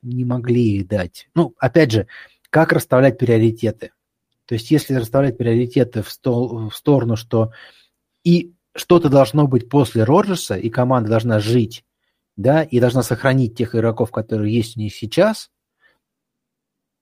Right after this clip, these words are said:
то дать продление Роджерсу на девяносто миллионов, там, на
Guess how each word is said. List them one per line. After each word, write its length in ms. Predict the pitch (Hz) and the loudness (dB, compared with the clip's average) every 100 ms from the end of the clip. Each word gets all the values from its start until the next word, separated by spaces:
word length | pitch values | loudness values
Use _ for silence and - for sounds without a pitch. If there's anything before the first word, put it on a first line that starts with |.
| _ | _
то 680 | - 120 135 147 160 175 165 147 - _ - _ | -6 -4 0 2 4 4 0 -6 -16 _ -20 _
дать 400 | 107 113 127 - | -2 2 2 0
продление 540 | - 120 120 123 117 117 | -2 -2 0 0 2 0
Роджерсу 680 | 113 110 104 - 92 104 110 _ _ _ _ _ | 0 -4 -8 -10 -14 -14 -20 _ _ _ _ _
на 120 | 107 | -6
девяносто 500 | 104 113 123 113 - | -2 0 0 -2 -4
миллионов, 520 | 110 110 113 107 98 - | -4 -2 -4 -4 -8 -14
там, 240 | 95 90 98 | -14 -14 -12
на 340 | 98 95 92 | -10 -10 -12